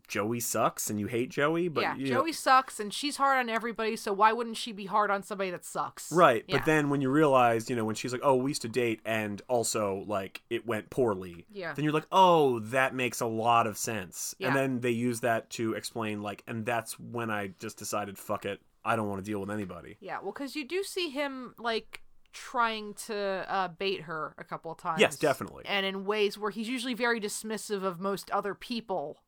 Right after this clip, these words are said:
Speaker 2: but, uh, she's somebody he'll go out of his way f-, to antagonize.
Speaker 1: Yeah, he's like,
Speaker 2: And
Speaker 1: he seems to really like getting her goat.
Speaker 2: Yeah.
Speaker 1: Yeah.
Speaker 2: And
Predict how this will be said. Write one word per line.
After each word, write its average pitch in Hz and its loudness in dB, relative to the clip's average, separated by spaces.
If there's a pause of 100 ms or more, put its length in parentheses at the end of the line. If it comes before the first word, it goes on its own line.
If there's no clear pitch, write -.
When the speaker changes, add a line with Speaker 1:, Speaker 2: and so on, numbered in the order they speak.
(200)
Speaker 2:
but, 180 4 (240)
uh, 180 4
she's 208 -6
somebody 196 -2
he'll 180 -6
go 202 -2
out 175 6
of 165 -4
his 160 -6
way 175 -2
f-, - -12 (240)
to 156 -6
antagonize. 160 -4 (100)
Speaker 1:
Yeah, 147 8
he's 123 2
like, 196 4
Speaker 2:
And 190 -6
Speaker 1:
he 147 -2
seems 147 -2
to - 0
really 127 4
like 113 0
getting 104 -2
her 107 -10
goat. 85 -10
Speaker 2:
Yeah. 214 0 (280)
Speaker 1:
Yeah. 202 -4 (200)
Speaker 2:
And 185 -2